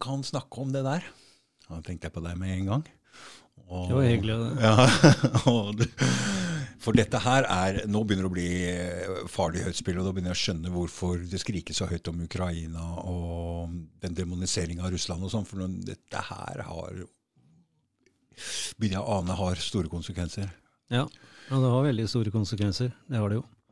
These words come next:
Speaker 1: Mm.
Speaker 2: Så <clears throat> jeg har sagt det sånn at jeg mener at, ehm, det Putin og Russland har gjort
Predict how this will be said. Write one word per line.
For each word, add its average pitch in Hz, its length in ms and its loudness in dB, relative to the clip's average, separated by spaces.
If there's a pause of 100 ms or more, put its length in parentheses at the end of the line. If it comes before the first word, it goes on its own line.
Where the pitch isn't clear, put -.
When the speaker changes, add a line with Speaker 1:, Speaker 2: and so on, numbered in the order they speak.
(120)
Speaker 1:
Mm. 82 200 -6 (120)
Speaker 2:
Så 120 220 -2 (220)
<clears throat> - 840 4
jeg 127 80 6
har 127 120 8
sagt - 280 0
det 127 80 2
sånn 113 220 4
at 110 220 -2
jeg 113 280 0
mener 101 320 -2
at, 107 240 -4
ehm, 120 460 6 (880)
det 113 500 0
Putin 113 320 -2
og 113 80 2
Russland 113 320 0
har 117 80 4
gjort 143 320 0